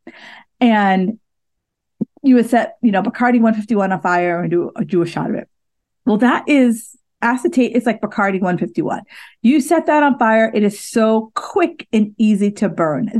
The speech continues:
That, your body's like, "Oh, I love it. I can burn this all night long." Now, here comes the sad part. If I'm someone who's trying to lose weight and I'm like, "Why can't I lose the weight?"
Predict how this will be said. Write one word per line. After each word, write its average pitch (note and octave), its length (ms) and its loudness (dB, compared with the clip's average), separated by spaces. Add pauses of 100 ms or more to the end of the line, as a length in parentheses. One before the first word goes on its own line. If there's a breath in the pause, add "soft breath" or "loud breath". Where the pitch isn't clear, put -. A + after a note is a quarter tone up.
That, G3 380 -2
your A#3+ 140 2
body's G#3+ 300 0
like, G#3 180 -4 (100)
"Oh, - 280 0
I B3 140 2
love B3 400 0
it. - 260 -6 (100)
I C4 140 0
can F4+ 180 -2
burn G#3 220 0
this G#3+ 200 0
all E3+ 140 -4
night F#3 180 -4
long." C#4+ 360 -2 (580 loud breath)
Now, B3+ 360 -2 (260 loud breath)
here D4+ 180 2
comes C4+ 300 2
the B3 80 0
sad G#3+ 260 0
part. D#3+ 240 -4
If G#3 100 -2
I'm B3 160 0
someone F4 260 0
who's B3+ 160 2
trying A3 260 0
to A#3 120 -2
lose G3 280 -2
weight F3+ 260 -2
and G3 140 0
I'm F#3+ 60 -2
like, A#3+ 180 -4
"Why F#3 580 -2
can't D#4+ 340 -2
I A#3+ 160 0
lose C4+ 400 0
the G#3 140 -2
weight?" G3 760 -4